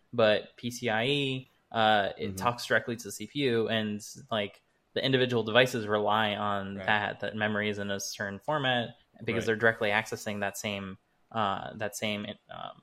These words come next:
Speaker 1: hardware that the C P U is accessing. So it'll be very interesting to see if Thunderbolt four comes, uh, if they stick to Thunderbolt three, if they go to P C I E four, uh, because then you have, like, huge C P U options that you can just plug into your little tiny MacBook Air if you wanted,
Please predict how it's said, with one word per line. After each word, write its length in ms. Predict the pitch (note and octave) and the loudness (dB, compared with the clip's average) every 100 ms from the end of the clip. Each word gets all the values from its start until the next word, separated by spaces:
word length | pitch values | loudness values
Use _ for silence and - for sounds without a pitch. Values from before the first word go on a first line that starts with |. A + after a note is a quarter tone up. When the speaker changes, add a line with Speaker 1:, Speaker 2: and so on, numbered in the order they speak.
| _ | _
Speaker 1:
hardware 420 | - D#3+ A2+ G2+ | 2 4 4 2
that 160 | G2+ G2 | 2 -6
the 60 | |
C 180 | - C3+ | -10 -10
P 100 | C3 | -6
U 40 | A#2 | -4
is 80 | G2+ | -4
accessing. 540 | F#2+ - - B2 C3 _ _ | -8 -12 -16 -14 -16 _ _
So 160 | - A2+ | -4 -2
it'll 80 | A2+ | 0
be 80 | A2+ | 2
very 200 | C#3 D#3 | 2 2
interesting 400 | - - C3 B2+ | -6 -10 -8 -8
to 80 | - | -8
see 200 | A2+ A2 | -4 -4
if 100 | - | -2
Thunderbolt 360 | C3 B2+ B2 | -4 0 -2
four 480 | - A#2+ A#2 A2+ A2 _ | 0 2 2 0 -6 _
comes, 560 | - A2 A2 A2 - - _ _ _ A#2 | 0 0 0 -4 -8 -14 _ _ _ 2
uh, 180 | G#2 - | 4 4
if 140 | A#2+ | 0
they 100 | A2 | -2
stick 280 | G#2 - G#2+ | -4 -4 -6
to 100 | C#3 | -4
Thunderbolt 420 | - C3 B2 B2+ | -4 -4 -2 -4
three, 340 | A#2+ A2+ A2 A2 | -2 0 0 -2
if 140 | A2+ | -4
they 80 | G2+ | -8
go 180 | G2 G#2+ | -2 -2
to 120 | A2 | -2
P 160 | A#2 B2 | -8 -6
C 140 | B2 | 0
I 60 | A#2 | 0
E 80 | A#2 | 0
four, 580 | - A2+ A2+ A2 A2 - _ _ - | 0 2 4 2 -2 -10 _ _ 0
uh, 180 | G#2+ | 0
because 200 | G#2 A2 | 0 0
then 120 | B2 C#3+ | 2 2
you 80 | |
have, 180 | C3 B2 | 4 4
like, 240 | A#2 G#2 - | 4 0 -2
huge 320 | B2+ A#2+ - | -6 -4 -6
C 100 | A2+ | -8
P 140 | A#2+ | -2
U 100 | C#3+ | 2
options 380 | C3 A#2+ - A#2 | 2 2 -2 -6
that 80 | G#2+ | -6
you 60 | |
can 100 | A2 | -8
just 160 | G#2+ - | -12 -8
plug 200 | - A2+ | 0 2
into 200 | A#2 A2+ | 2 -2
your 120 | G#2+ | -2
little 160 | G#2+ G#2 | -2 -2
tiny 420 | - G#2 G2+ G2+ _ _ - | -2 -6 -6 -10 _ _ -6
MacBook 300 | A2+ - - | -6 -6 -2
Air 180 | C#3+ D3+ | 4 4
if 140 | A#2+ G#2+ | 4 0
you 60 | |
wanted, 360 | G#2 G2+ A2+ | -4 -2 -4